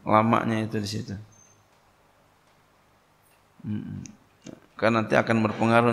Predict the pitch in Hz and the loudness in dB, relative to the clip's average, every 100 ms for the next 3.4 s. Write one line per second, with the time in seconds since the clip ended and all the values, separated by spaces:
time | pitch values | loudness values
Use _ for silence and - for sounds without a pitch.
0 | 113 110 - - 107 110 135 127 196 - | 2 0 0 -6 0 6 8 8 6 4
1 | - 123 - 113 107 156 - - - - | 2 4 6 6 6 2 2 -2 -2 0
2 | - 180 - - - - - - - 107 | 2 2 2 -6 -18 -20 -20 -20 -12 -10
3 | 98 104 113 | -8 -6 -6